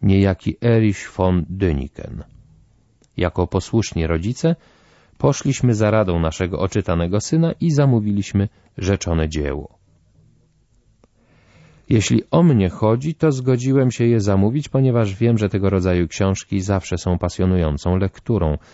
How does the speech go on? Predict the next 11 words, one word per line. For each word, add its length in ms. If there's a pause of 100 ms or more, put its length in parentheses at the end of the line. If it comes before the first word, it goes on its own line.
(220)
czasami 400
są 240
wręcz 340
ekscytujące. 1000 (400)
W 80
odległych 560
czasach, 600
krajach 680
i 180
regionach 440
świata, 420